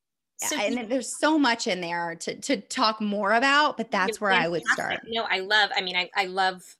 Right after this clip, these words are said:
Speaker 1: everything that you're saying, and I think it's important for people to hear this.
Speaker 2: Mm-hmm.
Speaker 1: Um, do you have a, like, a special story of inspiration about someone who came in, y-, as you say, level zero,
Speaker 2: Mm-hmm.
Speaker 1: and after working with you, um,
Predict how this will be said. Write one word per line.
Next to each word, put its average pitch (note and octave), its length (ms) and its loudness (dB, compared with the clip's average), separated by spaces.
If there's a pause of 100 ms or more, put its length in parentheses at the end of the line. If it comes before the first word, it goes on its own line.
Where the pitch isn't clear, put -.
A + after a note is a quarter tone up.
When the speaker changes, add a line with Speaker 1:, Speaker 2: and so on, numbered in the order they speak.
Speaker 1:
everything F#3+ 380 -2
that C#3+ 80 -10
you're E3+ 120 -6
saying, D#3 500 -6
and F3 100 -6
I F3 80 -6
think - 200 -16
it's - 200 -8
important E3+ 480 -12
for E3 100 -12
people E3 240 -12
to E3 60 -14
hear D#3+ 300 -10
this. - 360 -10 (420)
Speaker 2:
Mm-hmm. G#3+ 160 2
Speaker 1:
Um, G#3 140 -14
do B3 100 -6
you B3 60 -2
have C4 200 0
a, A#3+ 100 2
like, G#3 180 -4
a G3 60 -4
special F#3 440 -4
story F3 640 -4
of E3 120 -6
inspiration E3+ 1000 -6
about E3+ 320 -6
someone E3+ 300 -4
who E3+ 120 -16
came D#3+ 300 -8
in, D#3+ 280 -10 (120)
y-, E3+ 200 -10
as F3 140 -6
you F#3+ 100 -8
say, D3+ 580 -4
level E3+ 300 -6
zero, D#3 680 -4 (400)
Speaker 2:
Mm-hmm. E3+ 160 -8
Speaker 1:
and E3+ 600 -2 (920)
after F#3 260 -4
working F3 380 -8
with E3 180 -6
you, E3 600 -8 (460)
um, E3 520 -4